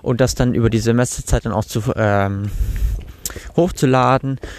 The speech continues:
sodass ich dann praktisch sieben, acht Wochen wirklich Ruhe habe und mich auf, auf das Studium konzentrieren kann. Aber, wie gesagt, ich bin noch nicht fertig damit, <laughs> deswegen dauert das noch ein bisschen,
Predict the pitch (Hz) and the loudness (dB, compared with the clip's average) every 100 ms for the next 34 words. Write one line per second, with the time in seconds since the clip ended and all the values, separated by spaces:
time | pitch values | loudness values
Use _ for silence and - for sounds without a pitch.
0 | - - 107 113 123 - 117 117 117 - | -14 -4 0 0 0 0 0 0 -4 -2
1 | 117 113 120 - 117 - 120 120 113 117 | 0 2 2 0 -2 0 0 0 0 0
2 | 110 117 143 139 117 123 123 120 113 113 | 0 2 4 4 2 2 2 0 0 0
3 | 113 - - 113 120 123 - - 143 143 | -2 -2 -2 0 0 0 -2 2 2 4
4 | 127 - 113 - 127 123 123 - - - | 0 0 -2 0 -2 0 -2 -2 -12 -12
5 | - - - 101 127 139 139 - - 107 | -10 -10 -2 2 4 4 2 -2 -2 0
6 | 104 98 113 - 104 113 104 98 - 117 | 2 2 2 0 -4 0 2 2 2 2
7 | 123 117 107 104 - - 95 - 110 107 | 2 2 2 4 4 4 4 2 -2 0
8 | 117 110 98 117 110 - 107 107 104 - | 0 0 0 2 0 -4 -4 -4 -4 -4